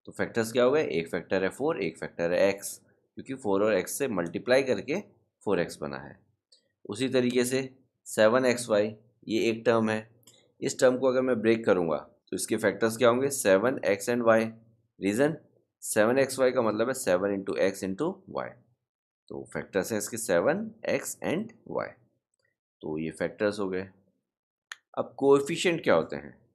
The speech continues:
कोएफिशिएंट कांस्टेंट पार्ट जो वेरिएबल के साथ अवेलेबल होता है, उसे अपन कोएफिशिएंट कहते हैं। For example, फ़ोर एक्स, एक टर्म है, इस टर्म के अंदर वेरिएबल पार्ट एक्स है,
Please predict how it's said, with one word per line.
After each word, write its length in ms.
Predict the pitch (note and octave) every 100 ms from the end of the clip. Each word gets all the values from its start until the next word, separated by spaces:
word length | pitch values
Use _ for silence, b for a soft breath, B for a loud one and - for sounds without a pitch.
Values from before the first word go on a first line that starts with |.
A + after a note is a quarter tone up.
| _ _ _ _ _ _
कोएफिशिएंट 760 | - A#2 A#2+ C#3 F3 A#3 - -
कांस्टेंट 840 | - - G#2+ A#2+ B2 F#3 G3+ -
पार्ट 360 | - A2 A#2+ - -
जो 180 | B2+
वेरिएबल 480 | A2 G2+ G#2 G#2+ A2
के 140 | A2 G#2+
साथ 220 | G#2 F#2+
अवेलेबल 500 | F#2+ F2+ F2+ F2+ F2+
होता 200 | E2 -
है, 80 | A2+
उसे 180 | -
अपन 160 | A2 B2+
कोएफिशिएंट 560 | B2+ G2 - E2+ E2 C2+
कहते 240 | B1+ -
हैं। 120 | G#1 _ _ _ _ _ -
For 200 | B2+ C3+
example, 380 | G2 F#2+ F2+ G#2+
फ़ोर 300 | - A2+ E2
एक्स, 420 | A1+ - - - _ _ _ _ _ _ _ _ A2+
एक 180 | C#3 -
टर्म 240 | C#3+ D3
है, 320 | D3 D3+ D3+ - _ -
इस 220 | A3 -
टर्म 240 | D#3 B2+ B2
के 100 | A2+
अंदर 440 | E2+ E2 F#2 G#2+
वेरिएबल 360 | F2 G2 A2+ B2
पार्ट 300 | A#2+ A#2+ A#2+
एक्स 300 | A#2 A2+ -
है, 300 | A2+ -